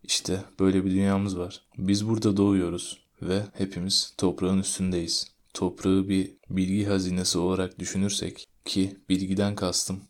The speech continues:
her şey, duygular, deneyimler falan filan. İşte her dakika doğal olarak bir şey deneyimlediğimiz, bir şey öğrendiğimiz için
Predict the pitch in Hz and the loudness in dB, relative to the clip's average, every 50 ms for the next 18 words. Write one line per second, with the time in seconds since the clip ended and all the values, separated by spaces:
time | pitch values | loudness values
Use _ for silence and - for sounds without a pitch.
0 | _ _ - - 95 92 - - - - 87 - - _ - 104 95 101 98 98 | _ _ -2 0 2 4 4 2 0 0 -6 -12 -16 _ -10 -2 2 2 4 4
1 | 95 92 87 85 87 - - - - - 92 92 95 92 90 87 87 87 85 85 | 4 2 0 0 -4 -6 -10 -12 -4 -2 0 0 0 0 -2 -2 -4 -4 -4 -6
2 | 82 - - - - - 92 87 87 87 85 85 85 - - 85 82 85 92 - | -6 -8 -14 -14 -6 0 2 2 2 2 0 -2 -6 -8 -6 -6 -6 -6 -8 -14
3 | _ _ _ - - - - - 95 98 98 - - - - - 101 101 107 98 | _ _ _ -8 -6 -6 -2 0 0 -2 -2 -4 -14 -12 -4 0 2 4 4 4
4 | 98 95 95 - 92 95 - - 90 104 - _ - 78 87 90 92 95 92 90 | 2 0 0 -4 -8 -8 -6 -8 -8 -8 -10 _ -4 -2 0 2 2 2 2 0
5 | 87 85 87 87 87 - - - 95 - - 98 95 95 92 95 98 95 95 92 | 0 0 -2 -4 -6 -6 -8 -4 -2 2 2 2 4 4 2 2 2 0 0 0
6 | 92 92 90 92 90 87 87 - - - - - - - 90 - - 90 95 92 | -2 -2 -2 -2 -4 -2 -2 -4 -4 -2 -4 -4 -2 0 0 0 2 2 2 2
7 | 95 92 90 90 92 90 92 90 85 80 - - - 90 | 2 0 -2 -4 -6 -6 -6 -6 -6 -4 -4 -4 -4 -4